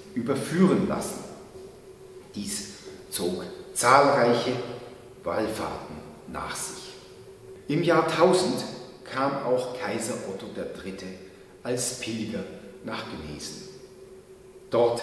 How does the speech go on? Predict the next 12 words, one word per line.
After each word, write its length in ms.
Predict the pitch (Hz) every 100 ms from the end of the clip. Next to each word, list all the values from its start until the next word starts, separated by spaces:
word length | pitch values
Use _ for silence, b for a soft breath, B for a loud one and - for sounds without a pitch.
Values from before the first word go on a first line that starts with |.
| -
kam 280 | 110 107 104
es 240 | 107 - -
zum 200 | 135 135 - -
Akt 300 | - - -
von 160 | 82 76 -
Gnesen, 460 | 98 113 - 165 -
bei 120 | 113
dem 340 | 110 110 -
Otto 420 | 120 120 139 139 B B B B -
Boleslaw 600 | 107 117 - 101 92 -
dem 220 | 95 -
Zweiten 640 | - - 90 117 117 131